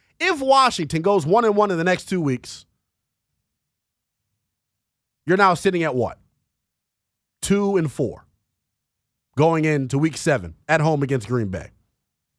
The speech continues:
You got Green Bay, Indy, Minnesota, Philly. That's a tough stretch there. If you go two and oh, Wentz probably doesn't get pulled. My point is this, right?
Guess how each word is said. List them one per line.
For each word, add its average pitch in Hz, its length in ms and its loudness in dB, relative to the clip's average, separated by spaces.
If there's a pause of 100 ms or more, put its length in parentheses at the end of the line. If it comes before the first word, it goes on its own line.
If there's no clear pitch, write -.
(120)
You 151 80 -2
got 135 140 2
Green 127 240 0
Bay, 214 300 2 (400)
Indy, 190 380 0 (120)
Minnesota, 156 540 0 (240)
Philly. 160 480 0
That's 196 160 -4
a 185 60 -6
tough 240 220 0
stretch - 320 0
there. 113 200 -10 (1500)
If 196 140 -2
you 226 80 -4
go 226 160 2
two 302 260 0
and 277 100 2
oh, 208 320 2 (1300)
Wentz 170 220 0
probably 175 280 2
doesn't 151 180 0
get 147 160 -2
pulled. 117 260 -4 (1900)
My 214 100 4
point 269 300 2
is 120 120 0
this, 110 260 -4
right? 98 200 -4